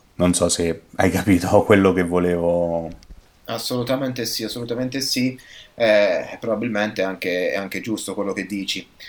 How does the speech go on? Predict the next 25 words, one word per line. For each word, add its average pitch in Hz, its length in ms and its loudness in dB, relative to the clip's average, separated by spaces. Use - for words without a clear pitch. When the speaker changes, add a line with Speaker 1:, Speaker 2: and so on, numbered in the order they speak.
Speaker 2:
Nel 104 120 -6
senso, 110 400 2
quando 120 420 4
si - 160 -2
hanno 107 600 -4
tantissimi, 107 1080 -4
mm, 101 460 -14
tantissimi 110 500 -4
limiti, 95 560 -6
quando 117 540 0
si 104 280 -6
deve 110 640 0
tenere 117 420 0
contenta 117 880 0
una 107 180 -2
certa 120 300 -4
fascia 120 340 -2
di 110 120 -4
pubblico, 117 1000 0
eh, 104 580 2
cercando 127 540 2
di 117 60 -4
soddisfarne 117 640 0
anche 117 260 -2
un'altra, 127 800 2